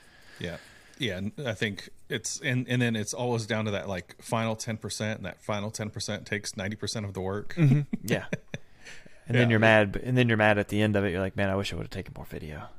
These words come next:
Speaker 2: Gosh.
Speaker 1: Right. Yeah,
Speaker 2: Yeah.
Speaker 1: exactly.
Speaker 2: I got nothing. <laughs>
Speaker 1: Yeah. I always get, I always get frustrated. Like, I'll be in a build or whatever, and I'm like, "Okay, I gotta,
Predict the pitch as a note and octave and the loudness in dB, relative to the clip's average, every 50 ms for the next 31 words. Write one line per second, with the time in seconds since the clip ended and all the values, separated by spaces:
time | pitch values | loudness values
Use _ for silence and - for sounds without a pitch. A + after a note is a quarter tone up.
0 | - - - - - E3+ - - A2 A2+ F#2+ F2+ F2 - - - - - - - | -16 -12 -8 -8 -8 -6 -4 0 0 0 0 -2 -6 -8 -12 -16 -20 -20 -20 -20
1 | - - _ - - F#2 F2 - - - - G#2 - - F#2 F#2 - - F#2 F#2 | -20 -20 _ -6 -4 -4 -4 -4 -6 -10 -10 -8 -6 -6 -6 -6 -8 -10 -14 -16
2 | - - - - - A2 G2+ F#2+ G#2 G#2+ G2+ G2 - G2+ - - - - - - | -16 -18 -20 -12 -10 -8 -6 -2 -2 -2 2 4 4 4 4 2 -2 -2 -2 -2
3 | - - - - B2+ B2 - - A#2 B2+ C#3 C3 A#2 G#2 G2 A2 - - - - | -4 -4 -2 0 0 0 2 2 0 2 2 0 -2 -2 -4 -4 -6 -6 -8 -10
4 | - D3 E3 - - - - B2+ B2+ A#2+ G#2+ G2+ - - - - G2+ G2 - - | -12 -12 -12 -14 -6 -2 0 2 2 0 0 -4 -8 -6 -4 -4 -4 -4 -2 -2
5 | G#2+ G#2 F#2+ G2 F#2+ - - A2 G#2+ A2+ G2+ G#2 F#2+ A2+ G#2+ A2 G#2+ A2 A2+ A2 | -2 -2 -2 -4 -2 -2 -2 -2 0 0 -2 -2 -2 -2 -2 -2 -2 -2 -4 -4
6 | G#2+ G#2+ G#2+ G#2 G2 F2+ F2+ - - G2 - - A2+ G#2 G#2+ G#2 G2+ | -4 -4 -4 -6 -8 -10 -12 -14 -16 -10 -6 -4 -2 -2 -2 -4 -6